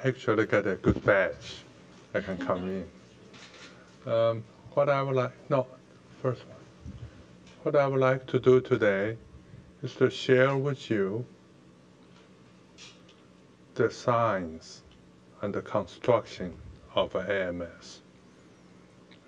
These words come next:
And the first thing you need to realize,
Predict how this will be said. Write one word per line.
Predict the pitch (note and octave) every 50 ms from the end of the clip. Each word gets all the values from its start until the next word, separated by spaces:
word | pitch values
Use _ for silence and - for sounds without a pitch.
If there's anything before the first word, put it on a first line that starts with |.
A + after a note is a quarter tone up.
| - - -
And | B2 A#2 A2+ A2+ A#2 A2+ A#2
the | - - A2+
first | - - D3 D3+ D#3+ E3 D#3+ -
thing | - C#3+ C3+ C3
you | C3 C3 C3 B2+
need | B2+ B2+ B2+ B2 -
to | - C3
realize, | A#2+ A#2 A#2+ B2 C3 B2+ A#2 A2 G2 F#2 F#2 F#2+ G2+ G#2+ - - -